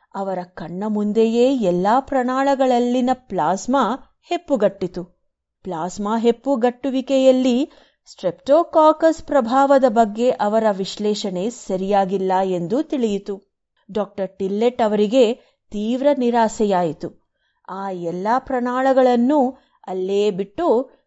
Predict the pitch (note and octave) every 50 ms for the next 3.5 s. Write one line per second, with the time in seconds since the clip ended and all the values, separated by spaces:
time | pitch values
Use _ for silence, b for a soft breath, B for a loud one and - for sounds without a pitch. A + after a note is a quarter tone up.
0 | b b - - A3 F#3 F#3+ G3+ G#3+ A3 G3+ G3+ F#3+ G3 F#3+ F3 F3 D#3+ E3 E3
1 | D#3 D3+ B2+ A#2+ B2+ D#3+ C4+ D4+ - - E4+ E4 C#4+ - A3 E3 D#3+ D3+ C#3+ -
2 | D#3+ A#2+ E2+ - _ _ _ _ _ _ _ _ _ _ _ _ _ - D#4+ F4+
3 | G4 G4 F#4 - - F#3 E3 G3 G#3+